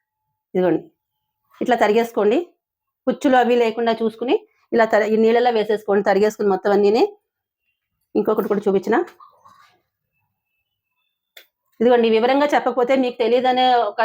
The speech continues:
ఉద్దేశంతో నేను ఇలా కొంచెం అన్ని వివరంగా చెప్తాను. ఇది చూసారా, బాగలేదు అంతగాని, తీసేస్తాను నేను.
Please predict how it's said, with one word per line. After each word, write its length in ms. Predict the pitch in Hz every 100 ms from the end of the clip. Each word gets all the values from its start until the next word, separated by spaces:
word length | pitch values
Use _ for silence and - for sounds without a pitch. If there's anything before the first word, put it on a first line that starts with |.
| 220 214
ఉద్దేశంతో 400 | 202 240 240 240
నేను 180 | 240
ఇలా 220 | 208 214 214
కొంచెం 300 | 208 202 202
అన్ని 140 | 233
వివరంగా 400 | 226 220 233 240 220
చెప్తాను. 500 | 196 226 196 247 349 _ _ 247
ఇది 180 | 240 240
చూసారా, 240 | 254 254
బాగలేదు 440 | 214 208 214 233 208
అంతగాని, 400 | 196 208 208 240
తీసేస్తాను 540 | 220 220 214 - 185
నేను. 200 | 165